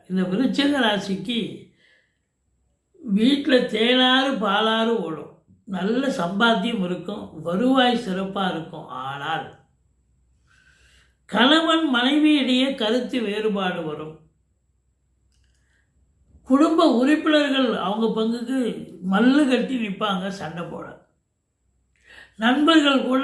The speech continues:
உங்களுக்கு எதிரிகளாக மாறுவார்கள். கூட்டு தொழில் செய்கிற இடத்துல கூட்டாளிகள் கூட உங்களுக்கு ஆதரவாக, அரவணைப்பாக இருக்க மாட்டாங்க,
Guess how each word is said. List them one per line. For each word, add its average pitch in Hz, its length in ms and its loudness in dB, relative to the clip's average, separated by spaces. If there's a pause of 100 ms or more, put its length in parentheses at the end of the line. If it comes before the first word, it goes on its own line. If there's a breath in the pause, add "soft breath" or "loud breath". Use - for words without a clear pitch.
உங்களுக்கு 208 500 -4 (100)
எதிரிகளாக 202 640 -2 (100)
மாறுவார்கள். 160 720 -4 (580 soft breath)
கூட்டு 320 340 4
தொழில் 254 340 2
செய்கிற 247 260 0
இடத்துல 226 320 0 (100)
கூட்டாளிகள் 254 760 2
கூட 254 180 0
உங்களுக்கு 208 540 -6 (600)
ஆதரவாக, 220 680 0 (120)
அரவணைப்பாக 196 840 -2
இருக்க 180 300 -4
மாட்டாங்க, 160 480 -8